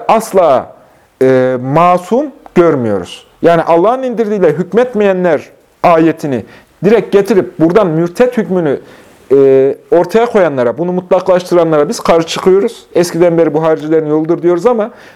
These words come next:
asla ve asla Allah'ın indirdiğinden başkasıyla hükmetmeyi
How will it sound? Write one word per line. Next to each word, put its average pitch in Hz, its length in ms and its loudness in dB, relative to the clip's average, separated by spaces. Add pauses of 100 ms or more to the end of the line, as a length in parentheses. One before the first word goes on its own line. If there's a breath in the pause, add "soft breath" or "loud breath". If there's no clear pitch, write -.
(200 loud breath)
asla 156 640 2
ve 135 80 2
asla 185 540 -2 (300 loud breath)
Allah'ın 175 400 2
indirdiğinden 156 600 -2
başkasıyla 165 720 0
hükmetmeyi 185 680 -2